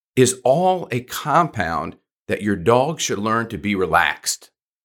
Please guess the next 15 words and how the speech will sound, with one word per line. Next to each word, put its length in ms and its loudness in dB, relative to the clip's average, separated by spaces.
When 180 4
I 120 4
had 300 -2
Spalding, 720 -2
he 100 2
was 220 2
a 240 0
lab 360 0
husky 380 -2
mix, 520 -8
and 140 4
I 160 0
owned 260 0
a 40 -4
house. 580 -6